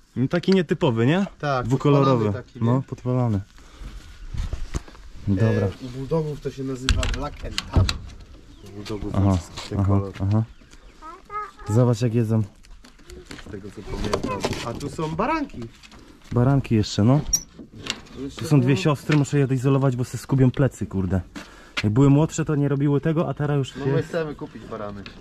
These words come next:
Speaker 2: Zastanawiamy się. Ale miniatury to są, nie?
Speaker 1: No, no. Tu jest też baranek miniaturowy.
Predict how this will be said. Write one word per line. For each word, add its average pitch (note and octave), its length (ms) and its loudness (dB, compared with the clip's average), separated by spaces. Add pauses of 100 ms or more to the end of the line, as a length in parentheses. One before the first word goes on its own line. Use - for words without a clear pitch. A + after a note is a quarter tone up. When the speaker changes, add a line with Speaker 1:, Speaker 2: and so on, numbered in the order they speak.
(140)
Speaker 2:
Zastanawiamy G#2+ 580 -10
się. - 100 -18 (280)
Ale C3 180 0
miniatury A3+ 380 0
to B2 140 -8
są, - 140 -8
nie? G#3+ 120 -4
Speaker 1:
No, D3+ 220 6 (120)
no. C#3+ 160 4 (1000)
Tu B2 80 0
jest B2 200 -2
też B2+ 160 -2
baranek B2 420 0
miniaturowy. B2+ 580 0